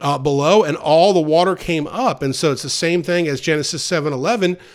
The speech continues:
when it says, "All the fountains of the great deep broken up and the windows of heaven were opened."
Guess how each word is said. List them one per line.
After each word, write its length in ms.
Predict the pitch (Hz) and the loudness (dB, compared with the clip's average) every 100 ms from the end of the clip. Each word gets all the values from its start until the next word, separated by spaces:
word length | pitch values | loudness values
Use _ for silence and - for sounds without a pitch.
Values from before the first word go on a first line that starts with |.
| _ | _
when 120 | - 147 | -6 -4
it 60 | |
says, 220 | 135 160 | -2 -4
"All 320 | - 147 156 170 | -4 -4 -2 -2
the 100 | - | -2
fountains 360 | 160 165 160 | -2 -2 -4
of 40 | 151 | -4
the 80 | |
great 320 | 135 147 151 - | -2 -2 -2 -2
deep 300 | 156 151 151 | -4 -2 0
broken 320 | 147 143 139 | 0 0 0
up 180 | 190 139 | -2 -2
and 140 | 139 | -4
the 60 | 131 | -2
windows 360 | 147 156 139 | 0 0 -2
of 80 | 120 | -4
heaven 320 | - 131 143 | -6 -4 -4
were 180 | 135 156 | -4 -2
opened." 380 | 220 262 107 | -4 -4 -10